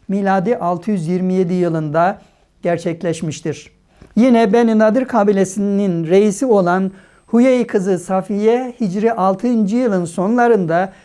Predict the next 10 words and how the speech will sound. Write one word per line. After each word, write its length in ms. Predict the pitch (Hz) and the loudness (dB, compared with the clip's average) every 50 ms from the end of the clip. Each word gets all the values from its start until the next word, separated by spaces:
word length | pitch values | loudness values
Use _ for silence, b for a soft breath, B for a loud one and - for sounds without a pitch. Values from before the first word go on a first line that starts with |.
| B B B | B B B
miladi 540 | - 196 240 262 254 254 226 220 185 190 202 | -2 0 0 2 2 2 2 2 2 0 -2
altı 340 | - 180 196 202 196 - 240 | 0 -2 -2 -2 -2 -4 -4
yüz 160 | 240 196 170 | -4 -2 -2
yirmi 220 | 196 208 208 202 | -2 -2 -2 -4
sekiz 400 | 190 - 233 220 - 254 240 196 | -4 -6 -6 -4 -2 -2 0 0
yılında 540 | 196 185 175 180 170 170 165 208 226 226 226 - | 0 0 0 -2 -2 -2 0 0 0 0 -2 -4
Allah 360 | 185 196 196 208 233 240 240 | -4 -2 -2 0 0 0 0
Resulü 520 | 233 202 196 196 - 214 202 196 226 233 208 | -2 -2 -4 -4 -4 -4 -4 -2 -2 -2 -2
ile 100 | 190 185 | -2 -2
evlenerek 760 | 175 180 175 175 160 170 185 202 233 247 220 220 226 226 | -2 0 -2 0 0 0 0 0 0 0 0 0 0 -2